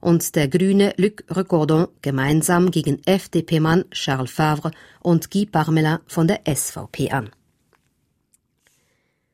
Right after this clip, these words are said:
Die Kritik an F-D-P-Bundesrat Pascal Couchepin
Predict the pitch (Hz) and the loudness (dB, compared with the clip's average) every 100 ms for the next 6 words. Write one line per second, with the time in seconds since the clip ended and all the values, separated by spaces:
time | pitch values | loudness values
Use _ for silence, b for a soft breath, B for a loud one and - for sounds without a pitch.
0 | _ _ _ _ _ 202 208 - 220 269 | _ _ _ _ _ 0 0 2 0 0
1 | 262 - 180 160 - 175 - 202 190 175 | -2 0 2 2 0 0 0 0 0 2
2 | 165 156 165 156 147 160 147 - 147 - | 2 0 -2 -2 -2 -4 -2 -2 -4 0
3 | 185 - - 214 | -2 -2 0 -2